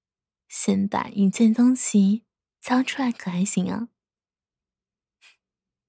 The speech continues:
你猜是什么呀？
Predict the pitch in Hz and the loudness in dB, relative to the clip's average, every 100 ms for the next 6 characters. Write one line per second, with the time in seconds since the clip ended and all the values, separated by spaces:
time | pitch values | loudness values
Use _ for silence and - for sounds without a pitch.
0 | _ _ _ _ - _ _ - _ _ | _ _ _ _ -20 _ _ -20 _ _
1 | _ _ _ _ _ _ _ _ _ _ | _ _ _ _ _ _ _ _ _ _
2 | _ _ - 214 247 269 285 240 190 196 | _ _ -4 -2 0 0 0 0 2 2
3 | 240 - | 0 -6